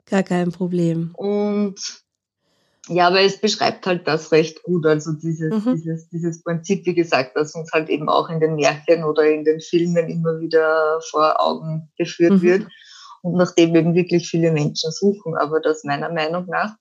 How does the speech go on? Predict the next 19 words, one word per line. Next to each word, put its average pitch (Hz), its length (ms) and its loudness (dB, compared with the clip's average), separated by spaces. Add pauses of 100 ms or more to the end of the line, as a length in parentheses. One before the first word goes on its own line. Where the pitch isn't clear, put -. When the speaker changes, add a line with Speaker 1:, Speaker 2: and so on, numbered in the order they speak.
Speaker 2:
oder 131 360 0
nicht 151 260 -4
nur 147 100 -2
meiner 139 240 -2
Meinung 160 360 2
nach, 151 200 2
sondern 151 480 0
das 151 280 -6
zeigt 160 420 0
uns 156 240 -10
ja, 156 380 2 (720)
äh, 151 520 4 (120)
die, 156 460 2
die, 151 320 2
die 151 240 2
Scheidungs- 170 560 0
und 165 180 -10 (160)
Trennungsstatistik, 156 1120 -2
dass 147 160 -6